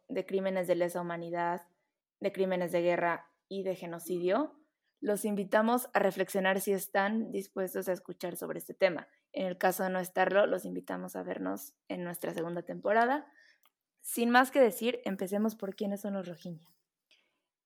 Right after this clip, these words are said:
Myanmar es un país que es mayoritariamente budista y tiene cincuenta y tres millones de personas. Los rohingya en este país representan el porcentaje más grande de musulmanes.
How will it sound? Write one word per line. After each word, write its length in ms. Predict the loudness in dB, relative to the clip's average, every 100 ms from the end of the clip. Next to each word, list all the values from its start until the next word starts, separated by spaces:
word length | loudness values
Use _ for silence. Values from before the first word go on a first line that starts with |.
| _ -2
Myanmar 400 | 4 6 8 8
es 80 | 6
un 100 | 8
país 220 | 10 8
que 80 | 6
es 100 | 6
mayoritariamente 1120 | 4 4 2 2 2 4 6 6 2 0 -2
budista 580 | -2 -2 -4 0 2 2
y 120 | 0
tiene 240 | 0 0
cincuenta 360 | -2 -4 -4 -4
y 60 |
tres 200 | -4 -4
millones 320 | -4 -4 -6 -6
de 80 |
personas. 500 | -8 -6 -6 -8 -12 _ _ _ _ _ _ 2
Los 180 | 4 6
rohingya 600 | 4 4 6 6 4 0
en 160 | -2
este 180 | 2 2
país 300 | 6 6 6
representan 500 | 0 -2 -4 0 0
el 120 | 0
porcentaje 520 | -4 -8 -6 -6 -4 -4
más 160 | -4
grande 260 | -6 -6 -6
de 80 | -8
musulmanes. 680 | -8 -8 -6 -8 -10 -18